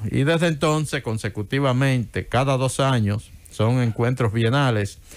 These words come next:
ha estado celebrándose y ya ha recorrido prácticamente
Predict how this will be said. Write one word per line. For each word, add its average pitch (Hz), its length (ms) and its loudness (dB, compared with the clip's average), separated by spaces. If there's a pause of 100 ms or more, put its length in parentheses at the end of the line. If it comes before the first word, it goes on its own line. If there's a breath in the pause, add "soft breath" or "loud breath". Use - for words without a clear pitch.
(380 loud breath)
ha 113 180 2
estado 127 380 0
celebrándose 123 800 0
y 104 60 0
ya 120 200 2
ha 127 240 0
recorrido 117 540 0
prácticamente 107 1000 0